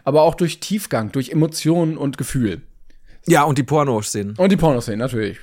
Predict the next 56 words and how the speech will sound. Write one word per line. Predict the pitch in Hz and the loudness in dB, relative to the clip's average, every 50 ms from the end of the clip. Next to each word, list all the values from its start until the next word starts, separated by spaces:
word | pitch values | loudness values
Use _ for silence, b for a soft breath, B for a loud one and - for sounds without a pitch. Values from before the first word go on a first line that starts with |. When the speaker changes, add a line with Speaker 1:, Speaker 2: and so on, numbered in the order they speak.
| - 107 | -12 -8
Speaker 1:
Ähm, | 117 110 110 107 107 101 | -6 -4 -4 -4 -6 -8
die, | - 110 | -6 0
Speaker 2:
<laughs> | - - - - - 190 | 0 0 0 0 -10 -4
In | 156 127 | 0 2
der | 123 110 | 2 2
Speaker 1:
deswegen | 135 113 123 - | 2 2 2 2
gucken | 101 - - | 2 0 0
Speaker 2:
achtzehner | 95 - | -2 -2
Speaker 1:
wir | 95 92 | -4 -4
alle. | 98 98 98 B B B B B | -4 -6 -6 B B B B B
Äh, | - 127 143 | 0 2 4
das | 170 160 196 | 4 2 2
ist | 202 - - | -2 -2 -2
das | 160 - - | -2 -2 0
Zweite, | - 151 151 170 156 139 | 2 2 4 4 2 0
was | 113 113 - | -4 -4 -6
geschickt | - - - 113 - - - | -10 -12 -12 -14 -14 -12 -8
wurde. | 107 110 110 127 160 - - B B B B B B B B B B B 143 B B | -6 -2 -2 -2 -2 -4 -8 B B B B B B B B B B B -12 B B
Speaker 2:
Soll | - 135 135 160 | -2 -2 0 0
ich | 202 202 | 2 2
oder | 180 160 | 0 0
willst | 151 151 131 - | 0 -2 -2 0
du? | 139 | 0
Speaker 1:
Äh, | 135 135 135 - - | 0 0 0 -2 -2
schreibe | - 185 214 240 | 0 0 2 4
Speaker 2:
Was | 226 190 | 4 4
Speaker 1:
mir | 170 | 4
Speaker 2:
du | 123 | 2
Speaker 1:
ein | 127 135 127 117 | 2 0 0 0
Ha-, | 127 - _ _ - | -2 -4 _ _ -8
schreibe | - - 185 226 233 | 0 2 4 4 4
mir | 208 170 | 4 2
eine | 127 127 120 | 0 0 0
Handlungszusammenfassung | 123 160 190 175 143 113 - - - 110 104 107 110 110 - 123 117 - - 143 127 | 0 0 0 0 0 -2 -4 -8 -10 -6 -4 -4 -4 -4 -6 -8 -8 -6 -6 -8 -6
für | - 160 143 | -6 -6 -4
eine | 151 165 170 | -4 -6 -6
Folge | - - 156 147 151 151 160 147 | -6 -2 0 0 0 0 0 -2
der | 139 131 | -2 -2
deutschen | - 143 139 - - - - | 0 0 -2 -2 -2 -6 -8
Kultserie | - 120 113 - - 123 123 120 135 113 98 | -6 -6 -6 -6 -6 -6 -4 -4 -4 -6 -6
Werner | 98 90 95 104 | -8 -8 -6 -6
und | 123 131 123 | -8 -6 -4
Werner. | 123 110 98 87 - - - - - - B B B B B B B 143 135 131 | -4 -4 -6 -6 -10 -12 -16 -18 -18 -16 B B B B B B B -12 -10 -6
In | B 135 | B -2
der | 160 - | 0 0
Folge | - 233 233 226 190 127 | 2 0 0 0 0 -2
Werner | 127 131 165 170 160 | -2 -2 -2 -2 -6
und | 139 120 117 | -6 -4 -4
Werner | 113 110 117 120 117 | -4 -4 -4 -4 -6
geht | 107 120 117 110 | -6 -8 -10 -10
es | - - | -10 -10
um | 117 | -10
die | 107 | -10
beiden | 92 - 90 92 92 | -10 -10 -8 -10 -10
Brüder. | - 107 - 127 151 170 160 151 147 - - | -10 -8 -6 -4 -2 0 -2 -2 -4 -6 -14
<laughs> | 135 | -14